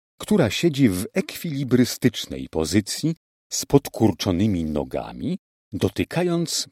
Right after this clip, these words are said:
podeszwy podeszwą. Kolor intensywnie brązowy. Powierzchnia rzeźby jest matowa i porowata. Liczne uszkodzenia, pęknięcia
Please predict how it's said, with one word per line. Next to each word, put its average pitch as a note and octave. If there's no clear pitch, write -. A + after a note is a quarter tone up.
podeszwy D3
podeszwą. -
Kolor A#2
intensywnie D#2+
brązowy. G2
Powierzchnia F2
rzeźby D#2
jest -
matowa D#2+
i D#3+
porowata. F2
Liczne F2
uszkodzenia, F#2
pęknięcia A2